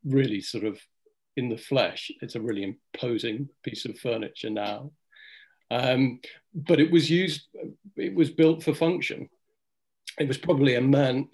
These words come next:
this one possibly for a man. Um, it would have had a, a tray underneath, a sort of a drawer underneath as well, but it probably would have taken twenty or thirty,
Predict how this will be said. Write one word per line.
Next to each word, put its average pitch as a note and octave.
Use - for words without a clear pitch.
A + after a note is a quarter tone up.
this C#3
one A#2+
possibly A2+
for -
a G#2+
man. G#2
Um, A#2
it D#3
would C#3+
have C3+
had B2+
a, A#2+
a A#2
tray B2+
underneath, A2
a A#2+
sort A#2
of A2+
a -
drawer A#2
underneath A2
as A2+
well, A2
but A#2
it B2+
probably A3
would C3+
have B2+
taken B2+
twenty B2
or A#2
thirty, B2